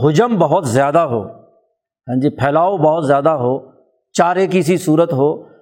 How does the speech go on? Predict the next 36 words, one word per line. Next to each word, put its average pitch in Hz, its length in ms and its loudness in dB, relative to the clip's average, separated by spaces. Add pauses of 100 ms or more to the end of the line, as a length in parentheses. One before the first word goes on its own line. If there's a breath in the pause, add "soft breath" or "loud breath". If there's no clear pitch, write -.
(120)
ہاں 123 60 0
جی، 151 140 0
جو 147 120 2
جانور 151 420 0
جیسے 147 340 0
مثلاً 147 400 0
کھاتا 151 380 -2
ہے 165 200 0 (340 loud breath)
تو 151 120 2
وہ 180 480 0 (540)
جس 139 220 -2
سے 196 100 2
پیٹ 190 360 0
بھر 143 200 0
لیا 196 260 0
جائے 196 200 2
بہت 165 280 0
زیادہ 180 220 2
اور 190 100 0
غذائیت 170 540 2
بہت 190 240 0
تھوڑی 190 220 2
سی 180 160 -2
ہو، 160 300 -4 (540)
تو - 140 -16
ادب 165 300 0
اور 147 420 -4
عدل 156 240 2 (160)
اور 151 100 0
توازن 156 540 -2
یہ 151 200 0
ہے 131 200 0
کہ 143 140 -2
درمیانہ 143 480 -2
ماحول 123 400 -2
رہے، 95 200 -12